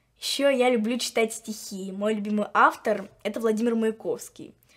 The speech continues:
Но последнее стихотворение, которое меня впечатлило, было Владимира Лапина. Впечатлил меня первые четыре его строчки. «Когда я вырасту и стану великаном,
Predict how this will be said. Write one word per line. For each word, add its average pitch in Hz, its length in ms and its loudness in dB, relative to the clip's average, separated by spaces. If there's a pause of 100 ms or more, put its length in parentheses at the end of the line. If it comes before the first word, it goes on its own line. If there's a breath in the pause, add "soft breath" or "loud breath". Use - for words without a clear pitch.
(260 soft breath)
Но 254 180 6
последнее 254 460 0
стихотворение, 247 580 0
которое 226 200 0
меня 226 140 0
впечатлило, 233 840 -2 (640 soft breath)
было 247 200 2
Владимира 262 440 4
Лапина. 196 640 0 (140)
Впечатлил 269 520 -4
меня 233 340 0
первые 233 340 2
четыре 226 300 -2
его 214 160 2
строчки. - 520 -10 (1200)
«Когда 220 320 6
я 269 80 6
вырасту 311 640 2 (500)
и 226 80 -4
стану 339 340 6
великаном, 277 640 6